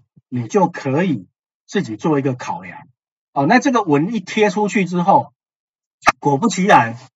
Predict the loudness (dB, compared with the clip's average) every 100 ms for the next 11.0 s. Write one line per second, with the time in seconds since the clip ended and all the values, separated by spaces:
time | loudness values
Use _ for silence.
0 | _ _ _ _ _ _ _ _ -10 4
1 | 4 6 4 4 4 2 4 4 4 4
2 | 4 6 4 2 -6 2 2 2 0 0
3 | 0 -2 -4 -8 _ _ _ 0 4 4
4 | 6 6 8 4 4 4 4 0 0 -2
5 | -4 -6 -6 0 0 0 -8 -10 -16 -18
6 | _ _ -6 0 0 0 -4 -4 -2 -2
7 | -2 -2 -2 -6 -6 -6 -6 -4 -8 -8
8 | -6 -6 -6 -14 _ _ _ _ _ _
9 | _ _ _ _ _ _ _ -4 -2 0
10 | 2 6 4 4 -6 -8 -10 -6 -4